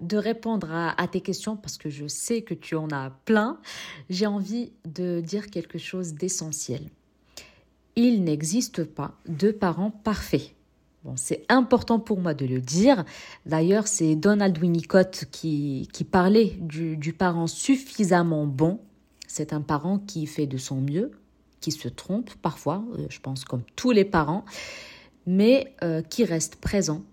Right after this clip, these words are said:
qui répare et qui essaye. Et c'est exactement de cet endroit-là qu'on part aujourd'hui.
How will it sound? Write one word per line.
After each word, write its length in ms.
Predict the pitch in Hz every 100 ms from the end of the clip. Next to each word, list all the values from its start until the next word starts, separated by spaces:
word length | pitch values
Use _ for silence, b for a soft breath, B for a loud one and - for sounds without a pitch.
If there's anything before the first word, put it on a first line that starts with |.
| _ _ _ -
qui 200 | - 220
répare 580 | 180 170 - 147 156 - -
et 100 | 165
qui 240 | 160 - 185
essaye. 480 | 151 - 139 - -
Et 40 |
c'est 200 | 165 196 -
exactement 800 | 170 156 208 214 - 170 180
de 100 | 185
cet 260 | 151 165 160
endroit-là 520 | 196 165 156 147 160 B B B B
qu'on 160 | 214 202
part 340 | 202 180 170
aujourd'hui. 480 | 165 156 156 123 131